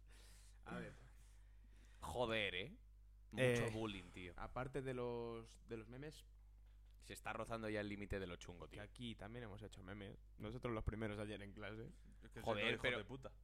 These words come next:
Speaker 2: pero, pero es, se
Speaker 1: Encima
Speaker 2: hace.
Speaker 1: joseado a Diego, ¿eh?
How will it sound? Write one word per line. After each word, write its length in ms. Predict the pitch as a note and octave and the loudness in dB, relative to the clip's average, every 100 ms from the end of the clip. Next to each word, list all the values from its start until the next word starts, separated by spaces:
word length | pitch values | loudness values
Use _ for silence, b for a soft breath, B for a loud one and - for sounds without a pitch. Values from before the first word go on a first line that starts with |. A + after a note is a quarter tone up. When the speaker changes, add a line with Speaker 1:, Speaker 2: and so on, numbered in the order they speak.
| - | -10
Speaker 2:
pero, 240 | - F#2+ - - - | -6 -4 -6 -8 -2
pero 200 | G#2+ G2 | 0 2
es, 140 | G2+ | 2
se 60 | A#2 | 0
Speaker 1:
Encima 220 | A#2 G2 | 2 4
Speaker 2:
hace. 100 | - | 6
Speaker 1:
joseado 400 | F3 D3 C3+ D#3+ | 4 6 6 6
a 60 | B2 | 6
Diego, 300 | D#3 C#3 | 4 4
¿eh? 80 | G#2+ | 0